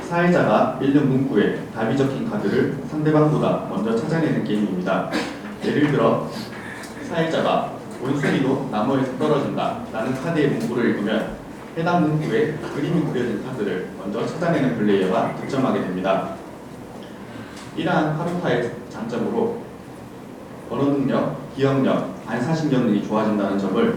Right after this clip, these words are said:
여러 기사에서 확인할 수 있습니다. 하지만 이러한 카루타에도 여러 가지 문제점이 있었습니다. 게임을 플레이하기 위해서는 사회자를 포함해 최소 세 명 이상의 사람이 한 장소에 모여 있어야 한다는 점과 카드의 종류가 한정적이고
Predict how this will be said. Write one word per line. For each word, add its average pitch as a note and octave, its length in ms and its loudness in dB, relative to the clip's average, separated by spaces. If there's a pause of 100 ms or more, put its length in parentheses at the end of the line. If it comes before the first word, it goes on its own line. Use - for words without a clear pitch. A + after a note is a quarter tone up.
(260)
여러 C3 260 0
기사에서 B2+ 420 0
확인할 D3+ 420 2
수 G2+ 80 -2
있습니다. F2+ 540 -2 (960)
하지만 D3+ 420 0 (220)
이러한 F#3 320 0
카루타에도 F3+ 680 0
여러 G#3 180 0
가지 A#2 200 2
문제점이 A#2 580 2
있었습니다. G2+ 720 -2 (560)
게임을 F#3 340 4
플레이하기 D#3+ 500 4
위해서는 A2 500 2 (320)
사회자를 D#3+ 400 2
포함해 - 500 0 (120)
최소 D3+ 460 2
세 E3 120 -2
명 E3+ 200 2
이상의 D3+ 320 4
사람이 G#2 320 2 (200)
한 C#3 160 2
장소에 A2 460 4 (180)
모여 A#2 140 4
있어야 A#2 280 4
한다는 G2+ 260 2
점과 - 520 2 (760)
카드의 F3+ 360 6
종류가 C3 520 2
한정적이고 - 880 2